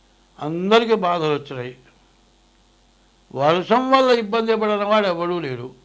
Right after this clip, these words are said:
ఉద్యోగం అంటే గవర్నమెంట్ ఉద్యోగం కానీ, ఏ ఉద్యోగం అయినా కానీ, బండి మీద కానీ, టూ వీలర్ మీద కానీ, ఫోర్ వీలర్ మీద కానీ పోతూ ఉంటే డ్రైనేజ్ పొంగి కార్లు మునిగిపోయి, కార్లు ఇంజన్లు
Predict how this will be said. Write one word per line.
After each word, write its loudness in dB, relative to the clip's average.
ఉద్యోగం 4
అంటే 2
గవర్నమెంట్ 2
ఉద్యోగం 0
కానీ, 2
ఏ 6
ఉద్యోగం 2
అయినా -2
కానీ, 0
బండి 0
మీద 2
కానీ, 4
టూ -4
వీలర్ -2
మీద -4
కానీ, -2
ఫోర్ -4
వీలర్ -2
మీద -6
కానీ -2
పోతూ -10
ఉంటే -2
డ్రైనేజ్ -6
పొంగి -2
కార్లు -6
మునిగిపోయి, -4
కార్లు -6
ఇంజన్లు -8